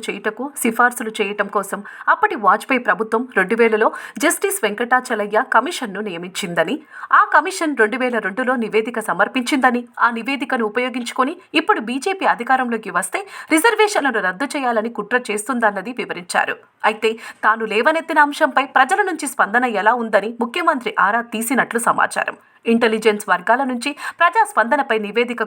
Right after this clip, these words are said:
కోరినట్లు తెలిసింది. ప్రజలు సానుకూలంగా స్పందిస్తున్నారని, ప్రజల్లో ఈ అంశంపై విస్తృతంగా చర్చ జరుగుతోందని నిఘా వర్గాలు నివేదిక ఇచ్చినట్లు విశ్వసనీయ వర్గాలు తెలిపాయి. దాంతో అప్పటి నుంచి సీఎం ప్రతి సభలో పదే పదే రిజర్వేషన్ల రద్దు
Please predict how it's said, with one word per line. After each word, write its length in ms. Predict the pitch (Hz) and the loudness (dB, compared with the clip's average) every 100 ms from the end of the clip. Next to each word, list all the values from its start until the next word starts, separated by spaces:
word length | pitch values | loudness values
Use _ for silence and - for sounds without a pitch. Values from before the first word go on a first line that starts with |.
| 214 | 0
కోరినట్లు 440 | 220 285 208 - - | 0 0 -4 -4 -6
తెలిసింది. 400 | - - - - - _ - | -6 -8 -10 -12 -12 _ -2
ప్రజలు 300 | 214 214 269 349 - | 0 2 0 -2 -4
సానుకూలంగా 600 | - 349 415 359 285 214 208 | 4 4 4 -2 -2 -2 0
స్పందిస్తున్నారని, 760 | 196 185 233 - 262 262 254 311 - 214 | 0 -2 -4 -2 4 4 2 -6 -4 0
ప్రజల్లో 380 | 185 277 269 277 - - | 0 0 0 -2 -4 0
ఈ 40 | 320 349 | 2 4
అంశంపై 380 | 339 403 381 269 202 | 2 0 2 0 -2
విస్తృతంగా 480 | 226 277 285 226 208 | -8 -2 0 2 -2
చర్చ 240 | 202 190 247 | -4 -6 -4
జరుగుతోందని 580 | 190 226 240 285 214 196 214 | -2 -2 0 0 0 -2 -4
నిఘా 220 | 226 294 311 | 0 4 4
వర్గాలు 360 | 240 208 180 185 254 - | 2 2 0 0 -4 -4
నివేదిక 360 | 214 220 240 233 202 | 0 2 2 0 0
ఇచ్చినట్లు 420 | 185 285 233 - 208 - - | 0 0 0 0 -8 -10 -2
విశ్వసనీయ 500 | 277 392 381 285 214 175 | 2 2 2 0 -2 -2
వర్గాలు 320 | 156 - - - | -2 -2 -2 -2
తెలిపాయి. 340 | 202 - - - _ - | -2 0 -2 -4 _ 0
దాంతో 280 | 208 220 240 349 - - | 2 2 0 -4 -2 0
అప్పటి 240 | - 480 453 | 2 2 0
నుంచి 200 | 311 240 247 | -4 -4 -6
సీఎం 260 | 226 220 240 | -4 -4 -2
ప్రతి 200 | 202 185 233 | -2 -2 -2
సభలో 300 | 220 233 214 190 - 285 | 0 0 -2 -4 -2 0
పదే 220 | 294 415 403 | 2 0 2
పదే 180 | 220 254 | 0 0
రిజర్వేషన్ల 540 | 208 226 233 254 262 220 | 0 -2 -2 -4 -2 0
రద్దు 200 | 175 175 | 0 0